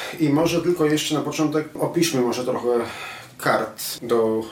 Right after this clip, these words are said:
gry, bo w ogóle może być jedna talia albo dwie talie. Generalnie do wielu gier wystarczy jedna talia. No, dwie talie przede wszystkim są potrzebne do bridge'a, ale, mm, jakie są, może omówmy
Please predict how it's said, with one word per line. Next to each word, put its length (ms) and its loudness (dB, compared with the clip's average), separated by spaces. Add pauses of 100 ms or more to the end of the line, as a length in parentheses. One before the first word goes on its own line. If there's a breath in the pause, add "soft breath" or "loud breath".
(120)
gry, 380 0
bo 120 -4
w 40 -4
ogóle 460 0
może 180 -2
być 200 0
jedna 280 2
talia 380 4
albo 260 0
dwie 220 2
talie. 400 2 (580 loud breath)
Generalnie 440 0
do 160 -2
wielu 240 0
gier 220 -2
wystarczy 440 -2
jedna 180 0
talia. 400 2 (640 loud breath)
No, 120 0
dwie 220 2
talie 320 2
przede 200 -4
wszystkim 240 -2
są 140 -2
potrzebne 500 -2
do 220 -2
bridge'a, 460 0 (560 loud breath)
ale, 440 2 (400 loud breath)
mm, 300 -2
jakie 260 2
są, 200 0
może 260 0
omówmy 580 0